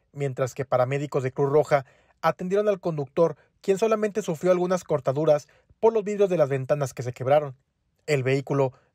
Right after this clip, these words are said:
que quedó en pérdida total, fue remolcado por una grúa hasta un corralón,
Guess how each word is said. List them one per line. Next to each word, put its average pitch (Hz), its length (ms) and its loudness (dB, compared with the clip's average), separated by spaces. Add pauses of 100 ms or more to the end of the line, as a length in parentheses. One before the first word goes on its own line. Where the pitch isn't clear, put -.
que 139 120 -4
quedó 131 220 0
en 143 120 -2
pérdida 147 340 2
total, 143 400 0 (280)
fue 165 180 2
remolcado 175 480 2
por 156 160 -2
una 160 140 2
grúa 165 220 4
hasta 147 240 2
un 147 140 -2
corralón, 147 500 2